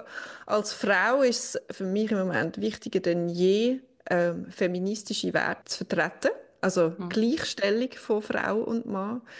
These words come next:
Speaker 1: Und ich finde es auch mega wichtig im Moment, dass wir der jüngeren Gesellschaft oder den Kindern in unserem Umfeld zeigen, hey, das, wo die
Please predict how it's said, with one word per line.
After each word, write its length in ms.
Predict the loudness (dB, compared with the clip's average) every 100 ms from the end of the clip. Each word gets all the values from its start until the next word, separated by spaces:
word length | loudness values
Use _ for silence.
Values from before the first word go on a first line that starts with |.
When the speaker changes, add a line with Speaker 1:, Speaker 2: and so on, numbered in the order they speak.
| -16 -16 -4
Speaker 1:
Und 120 | 0
ich 80 | 0
finde 280 | 2 2 2
es 80 | 0
auch 340 | 0 2 0
mega 500 | -2 -2 0 0 0 0
wichtig 420 | -2 -4 -6 -2
im 100 | 0
Moment, 480 | 0 0 -2 -2 -6
dass 180 | -4
wir 180 | 0 0 0 -8 -20 -20 -20 _ -14
der 720 | -4 2 6 6 6 4 2
jüngeren 840 | 2 2 4 6 6 4 4 0 -6 _ _ _ _ _ _ -16 -8
Gesellschaft 720 | 2 4 4 4 0 0 -4
oder 180 | -4 -2
den 400 | 0 2 2 2
Kindern 460 | 0 4 4 4 0
in 60 |
unserem 440 | -2 -2 -2 -2 -2
Umfeld 640 | 0 0 0 0 0 -2
zeigen, 380 | -2 -2 -2 -4
hey, 260 | -2 0
das, 460 | 0 -2 -4 -6 -12 -18 -18 -18 -18 -4
wo 120 | -2
die 500 | 0 2 4 6 2